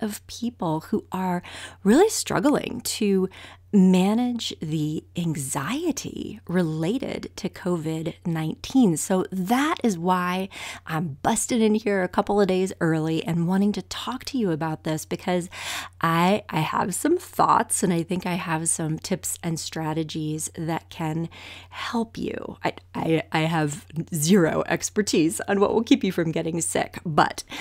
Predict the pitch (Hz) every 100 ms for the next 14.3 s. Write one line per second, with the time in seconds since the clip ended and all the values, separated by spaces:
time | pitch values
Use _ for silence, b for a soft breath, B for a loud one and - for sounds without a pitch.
0 | B B - 185 180 175 180 - 160 160
1 | 160 151 175 156 - - - - - 160
2 | 165 156 151 - - 170 226 - 185 156
3 | 151 147 156 - 180 170 180 185 185 -
4 | - 240 294 370 370 - 214 208 214 -
5 | 196 208 - 226 - 180 185 - - -
6 | - - 196 254 - 202 202 220 - -
7 | 254 262 254 - 170 160 165 190 - B
8 | B B B - 185 170 165 160 - 160
9 | 156 151 156 151 - 160 160 170 220 311
10 | 330 180 160 151 156 165 B B B 240
11 | 285 392 226 214 247 185 196 175 160 170
12 | 185 185 - - 254 311 214 151 - -
13 | 170 180 202 - 165 - 165 156 - 175
14 | 180 -